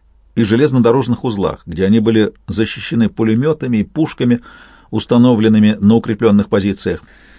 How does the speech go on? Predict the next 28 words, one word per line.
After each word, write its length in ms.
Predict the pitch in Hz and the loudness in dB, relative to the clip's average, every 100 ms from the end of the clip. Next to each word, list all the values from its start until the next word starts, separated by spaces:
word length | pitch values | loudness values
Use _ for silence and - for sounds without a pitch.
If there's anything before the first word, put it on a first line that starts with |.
| _ _ _ _ | _ _ _ _
Главными 640 | 92 104 139 160 156 156 151 | -4 0 2 2 0 0 2
пособниками 800 | 147 135 190 214 180 156 113 104 | 0 2 2 2 0 0 0 2
Германа 420 | 104 98 80 76 | 0 0 -2 -6
выступали 500 | 92 - - 170 160 | -8 -4 0 2 4
местные 480 | 131 151 - 131 113 | 2 2 2 0 2
богатые 480 | 110 127 123 113 | 2 2 2 0
хуторяне 580 | 101 92 107 120 147 143 | -2 -2 0 0 0 -2
и 160 | - 95 | -4 -4
часть 260 | - 127 | -2 -2
немецких 440 | 123 110 120 - 101 | 2 2 2 -2 -4
колонистов 720 | 110 110 143 165 127 - - - | -2 0 -2 -2 -2 -4 -6 -8
из 100 | 101 | -8
числа 380 | - - 107 | -6 -4 -2
зажиточных. 640 | 87 98 95 - - 80 - _ _ _ _ _ _ | 0 -2 -4 -10 -16 -18 -20 _ _ _ _ _ _
Эти 220 | 120 135 | -6 -2
люди 200 | 165 175 | 2 2
прекрасно 500 | 165 165 160 170 - | 2 -2 0 0 -2
понимали, 460 | 127 151 143 120 85 | -6 -4 -2 -2 -2
что 160 | - 98 | -6 -2
как 220 | 127 - | -4 -2
только 500 | - 180 147 - - | 0 0 0 -2 0
анархисты 640 | 113 120 127 151 - - | 2 2 0 -2 -4 -4
во 100 | 87 | -4
главе 260 | 92 117 117 | 0 0 0
с 60 | |
Махно 320 | 117 113 123 98 | -2 -2 0 0
возьмут 320 | 98 113 104 | 0 0 -2
власть, 520 | 95 170 202 - - | 0 0 0 -4 -20